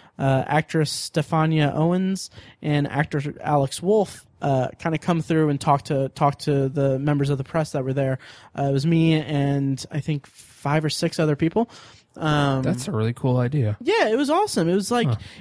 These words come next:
Speaker 1: it was like, it, it was like a big, it was similar to, like, like, big, a big event, like, like,
Speaker 2: Right.
Speaker 1: uh, like a, uh, like the Oscars kinda thing or something like that, like
Speaker 2: Right.
Speaker 1: a big premiere. Um,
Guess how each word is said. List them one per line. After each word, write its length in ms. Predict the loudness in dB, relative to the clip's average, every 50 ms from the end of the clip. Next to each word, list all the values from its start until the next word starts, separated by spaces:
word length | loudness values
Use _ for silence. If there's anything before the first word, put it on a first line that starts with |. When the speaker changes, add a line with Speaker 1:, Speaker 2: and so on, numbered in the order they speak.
| -4
Speaker 1:
it 40 | -2
was 140 | -2 0 0
like, 180 | -2 -2 -2
it, 300 | -4 -4 -4 -4 -4 -6 -6
it 120 | -4 -4
was 140 | -2 0 0
like 120 | 0 0
a 80 | 0 0
big, 500 | 0 0 0 2 2 2 0 -2 -6 -10 _ _ -20 -20 -20 -8 -2
it 100 | -2 0
was 100 | 0 0
similar 260 | 0 0 2 2 0
to, 120 | 0 0 0
like, 200 | 0 0 0 -2
like, 280 | -2 -2 -2 -2 -2
big, 240 | -2 0 0 0 -2 -8 -16 -16 _ -6
a 100 | -4 -4
big 240 | 0 0 0 0
event, 320 | 0 0 0 0 0 0 0
like, 160 | -2 -2 -2
like, 200 | 0 0 0 2
Speaker 2:
Right. 220 | 2 2 4 4
Speaker 1:
uh, 280 | 4 4 2 2 0 0 -2 -6 -8 -4
like 180 | -2 -2 -2
a, 60 | -2 -4 -4 -8
uh, 300 | -8 -6 -6 -6 -6 -8 -6
like 160 | -4 -2 -2 0
the 80 | 2
Oscars 380 | 2 2 2 2 0 -6 -6 -4
kinda 200 | -2 0 0 0
thing 200 | 0 0 0 0
or 80 | 0
something 260 | 0 0 -2 -2 -2 -2
like 80 | 0
that, 60 | 0
like 140 | 2 2 2 2
Speaker 2:
Right. 80 | 0
Speaker 1:
a 40 | 0
big 200 | -2 -2 -4 -4
premiere. 460 | -4 -2 0 0 0 0 0 -2 -2 -4 -8 -20 -20 -20 -20 -20 _ -4
Um, 580 | -2 0 2 2 2 2 0 0 -2 -4 -8